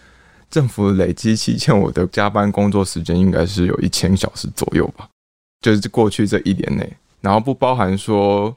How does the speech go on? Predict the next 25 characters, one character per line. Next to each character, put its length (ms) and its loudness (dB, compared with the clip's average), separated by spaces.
过 160 2
往 120 -2
的 120 -4
法 260 0
令 220 2
规 200 0
定 240 0
里 140 -4
面 340 0
超 180 -2
过 200 0
一 60 2
点 180 -4
就 100 2
会 100 4
被 440 0
消 260 0
灭 160 0
掉， 180 -8
就 140 2
是 60 2
直 160 -4
接 160 2
不 160 -6
见。 180 -8